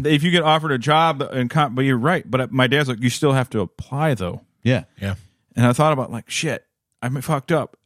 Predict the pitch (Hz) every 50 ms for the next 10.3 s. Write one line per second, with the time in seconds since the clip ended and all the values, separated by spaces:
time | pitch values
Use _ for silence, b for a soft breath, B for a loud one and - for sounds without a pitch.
0 | - - 123 123 131 139 147 127 - 120 127 143 147 151 135 - - 127 113 107
1 | - - 156 160 165 151 131 110 123 120 117 117 123 135 139 139 127 131 113 101
2 | 135 170 165 147 127 123 120 113 127 143 160 151 139 127 - 185 208 214 180 139
3 | 143 131 151 135 139 127 - - _ - - - - 175 - _ - 110 113 117
4 | 117 117 107 - - b b b b b b b - 139 - - - 311 339 359
5 | 381 381 359 285 - - _ _ _ _ _ _ _ - 170 170 139 110 - -
6 | - - - - - 170 165 - 147 135 139 143 160 - 135 127 - _ _ _
7 | _ _ _ _ _ _ _ _ _ - 120 123 120 117 113 - - 127 127 123
8 | 117 104 92 - - _ _ _ _ _ _ _ _ 95 110 107 104 104 - 110
9 | 98 92 92 87 107 107 104 98 - 98 87 - 101 95 92 90 95 92 90 87
10 | - 95 87 90 87 80